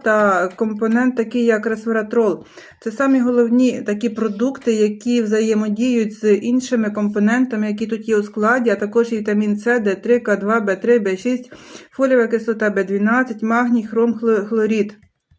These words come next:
Е, в чому ж, е, перевага цього продукту? Перевага цьому продукту для, е, в тому, що зміцнення серцево-судинної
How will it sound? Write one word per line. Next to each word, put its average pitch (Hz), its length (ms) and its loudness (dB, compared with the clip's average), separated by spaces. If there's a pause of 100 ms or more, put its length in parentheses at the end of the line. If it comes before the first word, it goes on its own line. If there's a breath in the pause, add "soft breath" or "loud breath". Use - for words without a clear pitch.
(680)
Е, 196 300 -2 (380 loud breath)
в 208 120 -6
чому 262 300 2
ж, 247 220 -2
е, 190 680 4
перевага 233 580 2
цього 226 320 2 (100)
продукту? 220 440 2
Перевага 233 460 0
цьому 233 260 -2
продукту 233 500 -4
для, 202 200 0 (160)
е, 196 160 0
в 190 60 -6
тому, 240 300 2
що 220 220 -2
зміцнення 233 400 0
серцево-судинної 226 1000 0